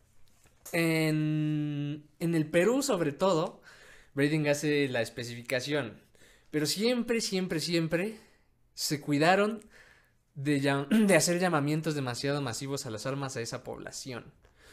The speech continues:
El discurso criollo siempre se mantuvo más o menos a cierta distancia de la población indígena en sus primeras etapas. En México,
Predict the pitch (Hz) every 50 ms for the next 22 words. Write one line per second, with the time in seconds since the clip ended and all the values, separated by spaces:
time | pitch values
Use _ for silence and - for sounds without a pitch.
0 | - - - - - 147 151 147 160 156 156 - - 220 226 220 - 240 220 214
1 | 208 190 - - 170 156 170 175 180 180 175 190 190 185 - 165 160 160 160 165
2 | 170 160 160 156 147 147 135 123 117 - - - - 135 123 117 120 123 120 -
3 | 151 156 160 165 156 147 143 147 - - 147 147 147 147 143 139 135 131 123 117
4 | 110 - - - - - - - 123 117 - 156 160 165 170 165 196 160 143 135
5 | - - - 170 165 151 - 151 151 165 - - - - - - - _ _ _
6 | _ _ _ _ _ - 127 131 127 120 113 117 - 120 113 117 110 110 127 131
7 | 135 131 131 131 139 131 - 147 131 123 131 143 151 - _ _ _ _ _ _
8 | _ - 135 127 120 - 131 - - 110 104 101 101 104 104 - 117 - 151 156
9 | 156 - 131 - - - - _ - - - - - - _ - - - - -
10 | 165 196 226 254 254 254 254 214 - 220 226 254 277 - - -